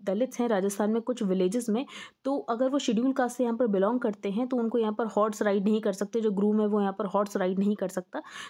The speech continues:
तो basically कास्टिज्म बहुत ज़्यादा entrenched है, उसी को यहाँ पर दूर करने के लिए, जो स्टीरियोटाइप्स हैं उनको दूर करने के लिए, जो यहाँ पर टेबूज रिलेटेड हैं कास्ट से लेकर, उसको दूर करने के लिए यहाँ पर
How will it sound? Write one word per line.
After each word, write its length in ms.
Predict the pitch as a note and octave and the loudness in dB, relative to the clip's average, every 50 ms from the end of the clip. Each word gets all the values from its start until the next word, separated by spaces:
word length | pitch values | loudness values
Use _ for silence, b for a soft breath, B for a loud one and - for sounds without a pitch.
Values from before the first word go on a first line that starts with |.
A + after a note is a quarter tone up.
| B B | B B
तो 80 | C#4 | -4
basically 440 | A3 A#3+ A#3+ A#3 C4+ B3 - D4+ D#4+ E4 - | -2 -2 0 0 -2 -2 0 -2 -2 -2 0
कास्टिज्म 560 | B3 A3 G#3+ A3 - - A#3+ A#3+ D4+ D4 D4 | -2 -2 -2 -2 -4 -4 -2 0 0 0 2
बहुत 280 | G#3+ A#3 C#4 - B3+ A#3+ | 2 0 0 0 0 0
ज़्यादा 220 | A3 A3 G#3+ C4+ - - - | 2 2 0 0 -2 -2 -2
entrenched 640 | A3 A3 G#3 G#3+ - A3+ B3 C4+ C#4 B3+ B3+ - G#3+ | 0 0 0 0 0 0 2 2 0 0 -2 -2 0
है, 180 | A#3+ B3 C#4+ C#4+ b b b b b b b | 0 0 -2 -4 b b b b b b b
उसी 260 | - A#3 A#3 - D4 | -4 -4 -2 0 0
को 120 | C#4+ D4 D4 | 0 2 2
यहाँ 140 | C#4+ C4+ C4 | 0 0 0
पर 140 | C#4 C4+ | 0 0
दूर 240 | G#3+ G3+ A3+ A#3+ A3+ | 2 2 0 0 0
करने 320 | G#3+ A3 G3+ G3 G#3+ A#3 A#3+ | 0 0 0 0 2 0 0
के 140 | A#3+ A#3+ | 0 0
लिए, 300 | G#3+ G3+ G3+ G#3+ C4+ E4 - b b b b b b | 0 0 0 0 0 -2 -4 b b b b b b
जो 120 | G#3+ B3 - A#3+ | -8 -6 -6 -6
स्टीरियोटाइप्स 680 | A3 - - A#3+ A#3+ B3 C4+ C4+ A#3+ A3 A3+ A3 - | -6 -4 -2 0 0 0 0 0 0 -2 -4 -2 -2
हैं 60 | B3+ A#3+ | -2 0
उनको 180 | A#3 A3+ C#4 A#3 | 0 0 0 0
दूर 200 | A#3+ A#3 A3+ A3+ | 0 0 0 0
करने 280 | - G#3+ G3+ G3 G3+ G3 | 0 -2 0 0 -2 -2
के 120 | - G#3+ | 0 0
लिए, 80 | A#3+ B3 | 0 2
जो 140 | G#3+ A3+ | 2 2
यहाँ 260 | A3 G#3+ G3+ G#3 G#3 G#3 | 2 2 2 2 0 0
पर 60 | A#3 A3 | -2 -4
टेबूज 540 | G#3+ - G3+ F#3+ F#3+ G#3+ B3 C4+ B3 - - _ - G3 | -2 -2 -2 0 0 0 0 0 -2 -4 -10 _ -10 -4
रिलेटेड 460 | F#3+ G3 F#3+ F#3 F#3+ F#3+ C4 A#3 A3+ | -2 0 0 0 0 0 0 -2 0
हैं 120 | G#3+ A3 G#3+ | -2 -4 -4
कास्ट 320 | - G3+ G3 G#3 G#3 - | -4 -4 -4 -4 -4 -2
से 80 | A#3 G#3 | -2 0
लेकर, 220 | G#3 G3 G3+ A#3 | 0 0 0 0
उसको 260 | A3+ A3 - - B3+ | -2 -2 0 -2 0
दूर 180 | G#3+ A3+ A3 G#3+ | 0 0 -2 -2
करने 260 | - G3 F#3 F#3 G3+ | -2 -2 -2 -2 -2
के 80 | G#3+ A#3+ | 0 0
लिए 80 | A3+ | 0
यहाँ 120 | G#3 G#3 G3+ | 2 2 0
पर 120 | G#3 | 0